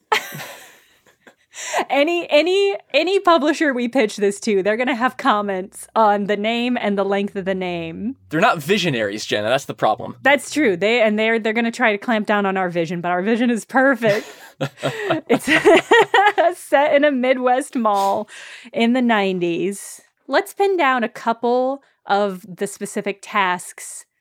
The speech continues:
Speaker 1: that you have to do in Spider King. Uh, it doesn't have to be create a pile of hundred ho-, goat carcasses, although that would be a really great way of driving out the people from a target if it
Speaker 2: I,
Speaker 1: ju-, if
Speaker 2: I
Speaker 1: it happened, if there happened to be <laughs> a pile of goat carcasses.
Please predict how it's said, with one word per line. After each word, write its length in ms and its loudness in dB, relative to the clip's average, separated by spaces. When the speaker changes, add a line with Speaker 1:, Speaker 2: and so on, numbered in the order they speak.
Speaker 1:
that 120 -4
you 120 -4
have 300 -2
to 100 -4
do 400 -4
in 140 -8
Spider 460 -6
King. 500 -12
Uh, 300 0
it 120 -4
doesn't 200 2
have 140 2
to 60 -4
be 140 0
create 260 -2
a 40 -4
pile 280 0
of 60 -2
hundred 300 -4
ho-, 180 -4
goat 240 -2
carcasses, 640 -4
although 600 2
that 180 4
would 100 0
be 140 2
a 60 4
really 340 0
great 260 2
way 160 2
of 120 -4
driving 380 -2
out 160 -2
the 60 -10
people 380 -6
from 180 -6
a 60 -8
target 540 -2
if 220 -4
it 140 -2
Speaker 2:
I, 60 4
Speaker 1:
ju-, 200 -2
if 160 0
Speaker 2:
I 60 6
Speaker 1:
it 80 0
happened, 560 -2
if 140 0
there 200 4
happened 460 2
to 160 0
be 440 4
<laughs> 40 -4
a 100 2
pile 380 4
of 120 -4
goat 220 0
carcasses. 800 -10